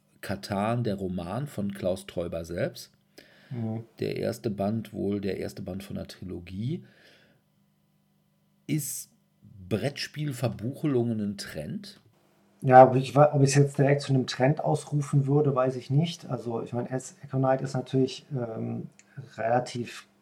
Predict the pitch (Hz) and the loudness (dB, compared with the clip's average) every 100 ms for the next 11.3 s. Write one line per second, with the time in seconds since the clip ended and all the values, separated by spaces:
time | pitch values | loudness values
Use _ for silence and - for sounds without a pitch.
0 | - - 113 120 - 135 120 113 - 139 | -16 -12 0 0 0 -4 -4 -2 8 8
1 | - 101 104 104 104 104 101 107 101 - | 8 -2 -4 -4 -6 -8 -8 -6 -8 -8
2 | 131 110 107 107 107 - - - - _ | -14 -8 -8 -8 -10 -14 -20 -20 -20 _
3 | 113 110 113 104 113 113 113 117 117 117 | -10 -4 -4 -2 -2 -2 -2 -2 -2 -4
4 | - 131 131 - 110 104 117 135 131 135 | -2 2 2 2 -2 0 2 4 4 2
5 | - - 123 120 104 - 117 120 117 117 | -8 -8 -6 -6 -10 -4 -2 -2 -4 2
6 | 117 120 120 - 113 113 117 110 113 - | 6 6 4 0 -4 -2 -2 -2 -4 -4
7 | 113 104 - 127 120 120 113 123 - 117 | -12 -12 -10 -8 -6 -4 -4 -4 -4 -8
8 | - 113 120 117 113 - 120 - 120 110 | 0 2 2 2 -4 -4 -4 -4 -6 -6
9 | 110 104 104 101 101 - - 113 139 139 | -2 0 0 0 -6 -8 -2 4 4 2
10 | 131 - 117 123 120 - 104 98 - 110 | -6 -4 -2 -2 -4 -8 -8 -8 -12 -10
11 | 104 - | -10 -8